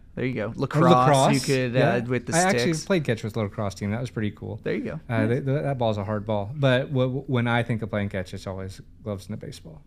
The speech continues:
Speaker 1: There you go. So when you start something grass-, grassroots, like your journey in two thousand eighteen, uh, it is pretty cool when you stick to it like you did,
Speaker 2: <laughs>
Speaker 1: that folks really want to join in.
Speaker 2: Yeah.
Speaker 1: And you actually got to meet, from what I researched, I,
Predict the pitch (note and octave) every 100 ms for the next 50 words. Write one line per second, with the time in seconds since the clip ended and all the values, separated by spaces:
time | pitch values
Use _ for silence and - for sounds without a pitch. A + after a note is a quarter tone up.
0 | - - - - - - - - - -
1 | - E3+ D#3 - G#3 G#3 F3+ B2+ B2+ B2
2 | - - - C#3+ C#3 B2 - A#2+ A2 -
3 | A#2 A2 A#2 G#2+ G#2 A2 B2+ A2+ A2 G#2
4 | A#2 A2 G#2 G#2 G2+ G2 - - F2+ A#2
5 | - - - - - G#2+ F#2 - - -
6 | - - - E3 C#4+ A3+ - F#3+ B2+ -
7 | G#3+ D#3+ C3+ - - - - C#3+ C#3 -
8 | F3+ D#3+ E3+ D#3+ C3 B2 A#2+ D3+ B2+ C3
9 | A2 C3 A#2+ - F#3+ F3+ - - - -
10 | - - C3+ D3+ C#3 A#2+ C3+ C3 - A#2
11 | G#2+ A#2 A2+ A2 A2 G#2+ G#2 - G2+ F#2
12 | - C3+ C#3+ A3 G3 - C#3+ A2+ D3 C#3
13 | C3+ C3+ B2+ - - - - D3 C3+ A#2+
14 | B2 C#3 C#3+ B2 A2+ A#2+ - B2 A#2 -
15 | A2+